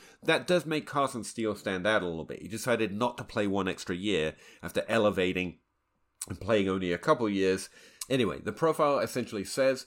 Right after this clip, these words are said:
um, he spent two years as running back one for Ball State in the mac conference, not a great conference to come from, but it's not terrible, where he was predictably dominant in volume. For someone who's gonna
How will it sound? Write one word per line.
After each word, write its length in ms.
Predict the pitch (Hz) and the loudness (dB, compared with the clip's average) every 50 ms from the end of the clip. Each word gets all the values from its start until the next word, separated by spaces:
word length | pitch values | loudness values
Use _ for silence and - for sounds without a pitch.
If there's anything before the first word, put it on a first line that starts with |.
| _ _ - - - - - - _ _ - | _ _ -20 -20 -20 -20 -20 -20 _ _ -4
um, 380 | 90 101 104 107 107 104 107 107 | -2 0 0 0 0 -2 -4 -6
he 100 | 120 113 | -6 -2
spent 240 | - 151 127 117 | -2 -2 -2 -2
two 180 | - - - 180 | -4 -4 -4 -4
years 440 | 175 175 180 180 175 175 170 147 135 | -2 2 2 4 4 4 2 0 -2
as 120 | 127 104 | -4 -2
running 240 | 113 123 131 139 127 | 0 0 2 2 2
back 200 | 127 120 98 104 | 2 0 0 0
one 200 | 107 113 131 135 | 0 0 0 0
for 120 | - - | -2 -6
Ball 280 | 101 101 123 117 117 113 | -6 -2 2 2 2 2
State 320 | - - - 120 117 110 | 0 0 2 2 2 2
in 60 | - 98 | 0 -4
the 60 | 92 | -4
mac 320 | 90 101 131 143 - - | 0 2 2 2 0 -4
conference, 560 | - 147 165 160 151 - 165 147 - - - | -6 -6 -6 -6 -4 -4 -6 -6 -6 -6 -4
not 180 | 110 117 123 113 | -2 0 0 0
a 60 | 107 | 0
great 240 | 87 101 92 90 - | 0 -2 -4 -4 -4
conference 400 | - 98 95 87 - - - - | -8 -8 -8 -8 -10 -14 -14 -16
to 80 | - - | -12 -6
come 200 | - 135 127 120 | -4 -4 -4 -4
from, 300 | - - 123 120 120 110 | -4 -2 0 0 0 -2
but 100 | 110 101 | -4 -6
it's 140 | 87 - | -6 -8
not 180 | 87 - - - | -12 -12 -12 -10
terrible, 460 | - 160 165 175 175 160 165 156 - - _ _ - - - _ _ _ _ _ _ _ _ _ _ _ _ | -4 -2 0 0 0 0 -4 -6 -8 -12 _ _ -20 -20 -20 _ _ _ _ _ _ _ _ _ _ _ _
where 220 | - 123 123 120 117 | -4 -2 0 2 2
he 60 | 110 | 0
was 120 | 110 107 | 0 -4
predictably 800 | - - 117 98 107 151 147 - 135 127 113 120 117 110 101 - | -6 -10 -4 2 2 2 2 2 -4 -2 -2 0 0 -2 -2 0
dominant 480 | 120 110 113 113 110 110 113 110 107 - - | 0 0 2 2 0 0 0 0 -2 -4 -8
in 100 | 104 92 | -8 -8
volume. 640 | - - 98 92 110 120 123 135 143 147 151 151 147 _ | -6 -2 -2 0 0 2 0 0 -2 -2 -4 -8 -12 _
For 120 | - 120 | -14 -12
someone 600 | 107 - 113 101 95 95 95 92 87 85 85 85 85 | -10 -6 -6 -4 -4 -4 -4 -6 -6 -8 -10 -8 -8
who's 160 | 110 101 - | -8 -8 -6
gonna 440 | - 107 92 90 90 87 80 78 | -4 -4 -4 -2 -4 -4 -6 -8